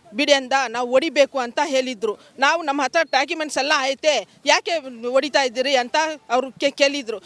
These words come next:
"ಇಲ್ಲ, ನಮಗೆ ಆರ್ಡರ್ ಬಂದಿದೆ, ನಾವು ಹೊಡಿಬೇಕು" ಅಂತ ಹೇಳಿದ್ರು. "ಇಲ್ಲ ಸರ್, ನಾವು ಹೊಡಿಯೋಕ್ಕೆ ಬಿಡಲ್ಲ" ಅಂತ ಕೇಳಿದ್-, ಹೇಳಿದ್ರು. ಇಲ್ಲ, ಪೊಲೀಸ್ ಅವ್ರು ಬಂದು ನಮ್ಮನ್ನ ಕೈನ ಹಿಡ್-, ಹಿಡ್ಕೊಂಡು ಆ ತಳ್ಬಿಟ್ರು,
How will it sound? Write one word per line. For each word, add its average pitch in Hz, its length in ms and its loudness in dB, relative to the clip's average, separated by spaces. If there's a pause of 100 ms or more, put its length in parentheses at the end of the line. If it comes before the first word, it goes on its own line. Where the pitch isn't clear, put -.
(120)
"ಇಲ್ಲ, 302 120 0 (100)
ನಮಗೆ 294 200 -6
ಆರ್ಡರ್ 302 300 0
ಬಂದಿದೆ, 277 320 -4
ನಾವು 285 200 0
ಹೊಡಿಬೇಕು" 269 680 -2 (200)
ಅಂತ 269 220 -2
ಹೇಳಿದ್ರು. 269 480 -2
"ಇಲ್ಲ 311 260 0
ಸರ್, 320 240 -6
ನಾವು 254 200 -4 (540)
ಹೊಡಿಯೋಕ್ಕೆ 349 380 2
ಬಿಡಲ್ಲ" 302 360 -2
ಅಂತ 262 200 -4 (360)
ಕೇಳಿದ್-, 254 340 -2
ಹೇಳಿದ್ರು. 247 420 -2 (420)
ಇಲ್ಲ, 311 200 2 (420)
ಪೊಲೀಸ್ 370 300 4
ಅವ್ರು 320 180 4
ಬಂದು 330 200 -4
ನಮ್ಮನ್ನ 285 300 -2
ಕೈನ 392 380 2 (120)
ಹಿಡ್-, 269 440 -10 (360)
ಹಿಡ್ಕೊಂಡು 381 500 2
ಆ 311 220 2 (320)
ತಳ್ಬಿಟ್ರು, 311 640 0